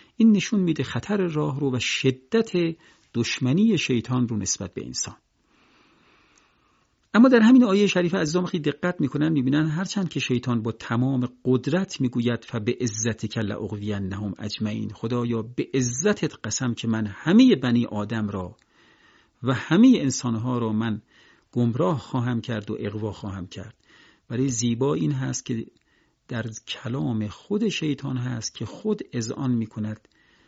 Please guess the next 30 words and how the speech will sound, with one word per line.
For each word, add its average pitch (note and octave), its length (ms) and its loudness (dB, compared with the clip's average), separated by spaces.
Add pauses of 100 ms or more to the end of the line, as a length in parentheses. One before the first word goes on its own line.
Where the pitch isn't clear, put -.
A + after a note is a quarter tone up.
(180)
که - 120 -12
بندگان A2 840 -4
مخلصت A#2 920 -6
را C3 300 -8 (460)
من A2 260 -2
نمی‌توانم A#2 680 -4
اغوا G2+ 280 -12
کنم. C#3 300 -20 (1040)
و - 40 -4
این F#3+ 300 2
استثناء E3 840 -2
نه D#3 180 2
از A#3+ 180 0
سر A2+ 280 -2
ترحمه G2+ 760 -8 (680)
که - 120 -10
شیطان B2+ 500 -4
بر A2 220 -6
بنی G#2 320 -6
آدم A#2+ 460 -4
هرگز B2+ 640 0
رحم B2 400 0
نکرد B2 440 -4
و A#2 120 -6
دشمنی A2+ 560 -2
او B2 320 -2
و A2 100 -6
کینه G#2+ 420 -4
توزی B2 440 -4
او B2 340 -4